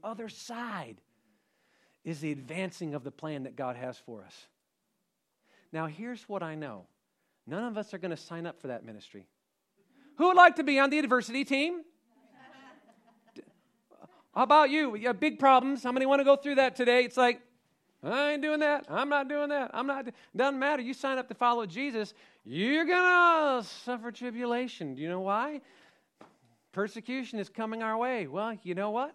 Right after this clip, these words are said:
Let's get ready for it. With what? Rejoicing and thanksgiving, and we're gonna pray all the way through it. Why? Because others' lives will be impacted by the way you handle your adversity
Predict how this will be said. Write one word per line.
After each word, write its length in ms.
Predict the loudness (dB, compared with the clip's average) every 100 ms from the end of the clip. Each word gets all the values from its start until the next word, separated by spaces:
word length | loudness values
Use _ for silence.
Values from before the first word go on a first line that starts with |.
| _
Let's 200 | -8 -8
get 180 | -8 -4
ready 240 | -2 -2
for 260 | -4 -4 -4
it. 100 | -4 -2
With 200 | -2 0
what? 360 | 0 0 0 _ -20 -20 -6
Rejoicing 800 | -6 -4 0 0 0 -4 -6 -6
and 160 | -6
thanksgiving, 720 | -4 -4 -6 -8 -6 -4 -4
and 80 | -2
we're 120 | -2
gonna 180 | -2 -6
pray 340 | -4 4 6
all 220 | 8 8 8
the 80 |
way 160 | 8 6
through 300 | 2 0 2
it. 180 | 0 -4 _ _ _ _ _ _ _ _ _ _
Why? 420 | -2 2 2 -2 -10 _ _
Because 300 | -8 -8 -8 -6
others' 320 | -6 -4 -6
lives 320 | -4 -4 -6 -10
will 80 |
be 100 | -14 -12
impacted 520 | -10 -10 -10 -10 -10
by 120 | -10 -10
the 120 | -12
way 600 | -10 -8 -8 -8 -14 -20 _ _ _ _ _ _ _ _ _ _ _ _ _ _ _ _ _ _ _ _
you 120 | -16
handle 320 | -12 -12 -10
your 120 | -12 -12
adversity 560 | -14 -16 -16 -18 -18